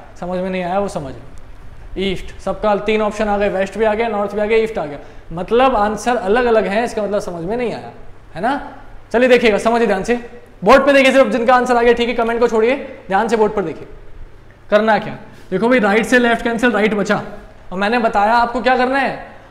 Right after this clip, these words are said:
आपको जो बचा है उसका विपरीत कर देना है। तो right बचा है, इसको left कर दो। right को हमने क्या कर दिया?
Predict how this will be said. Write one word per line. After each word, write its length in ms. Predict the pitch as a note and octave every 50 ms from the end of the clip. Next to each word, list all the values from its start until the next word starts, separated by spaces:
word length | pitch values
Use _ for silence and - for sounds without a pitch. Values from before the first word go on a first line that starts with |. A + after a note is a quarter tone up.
| - -
आपको 920 | E3 F3+ G#3 A#3 - - G3+ - - G3 G#3+ B3 C4+ D4 C#4+ - - - -
जो 160 | D#3 F#3 A3+ A3
बचा 320 | F3+ F#3+ F#3+ G3 A#3 A3+
है 200 | A3+ G#3+ A3+ A#3+ B3
उसका 220 | A#3 - - B3+ A#3+
विपरीत 420 | A3 G#3+ G3+ G#3+ A3+ A#3 A3+ -
कर 120 | - E3+
देना 220 | D#3 D3+ D3 D3 D3+
है। 80 | D#3+ - - - - - -
तो 80 | G#3+ G#3
right 380 | F#3+ G3 F#3+ G#3+ C4 C#4+ B3+ C4
बचा 240 | A3+ A3 A3 A3 G3+
है, 240 | G3+ G3 A3 A#3 A#3+
इसको 340 | G3+ G3 - - - A3
left 360 | G#3+ F#3+ F#3 G3 G3 G3 - -
कर 100 | - D3
दो। 160 | C3+ B2+ C3 - - - - - - - - - - - - - - - - - - - - - -
right 240 | C#3+ D3+ E3+ F3+ F3
को 100 | - G3
हमने 180 | F#3+ G3 G3+
क्या 120 | F#3+ G3 F3+
कर 120 | F#3 F#3
दिया? 240 | E3+ E3+ F3+ G3